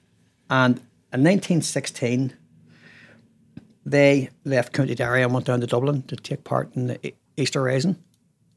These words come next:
Yep. Their names, don't ask me, I, I couldn't, I'm not, uh, I can't tell you them, I just don't remember who they were, 'cause they're the, 'cause I never,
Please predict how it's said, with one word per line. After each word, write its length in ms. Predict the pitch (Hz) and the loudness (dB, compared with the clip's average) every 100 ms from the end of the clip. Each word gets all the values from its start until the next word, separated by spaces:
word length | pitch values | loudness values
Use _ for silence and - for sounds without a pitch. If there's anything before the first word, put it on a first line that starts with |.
| _ | _
Yep. 160 | - - _ _ _ - - - - | -6 -6 _ _ _ -18 -16 -16 0
Their 120 | 143 | 6
names, 380 | 143 151 160 131 - | 10 10 10 6 -2
don't 180 | - 135 | -4 -2
ask 220 | 117 - | -4 -8
me, 100 | 113 | -8
I, 200 | 120 120 - - - - - - - - - | -6 -6 -8 -16 -12 -8 -6 -8 -10 -12 -4
I 140 | 117 127 | -2 0
couldn't, 460 | - 123 113 104 - | 0 -2 -2 -4 2
I'm 120 | 135 | 6
not, 200 | 151 151 - - | 6 6 -2 -4
uh, 140 | 123 107 | -2 -2
I 40 | |
can't 260 | - 143 135 | -2 -2 0
tell 180 | 123 123 | 0 4
you 80 | |
them, 160 | 156 147 | 4 4
I 80 | 127 | 2
just 260 | - 143 - | 2 2 2
don't 140 | 127 | -2
remember 280 | 110 107 107 | -2 -8 -6
who 80 | 117 | -6
they 60 | |
were, 220 | 110 110 113 | -4 -2 -2
'cause 140 | 117 | -2
they're 140 | 113 | -8
the, 180 | 107 107 - - - - | -10 -14 -16 -20 -16 -10
'cause 140 | - 147 | 0 2
I 160 | 160 214 | 6 10
never, 320 | 214 185 147 | 10 10 6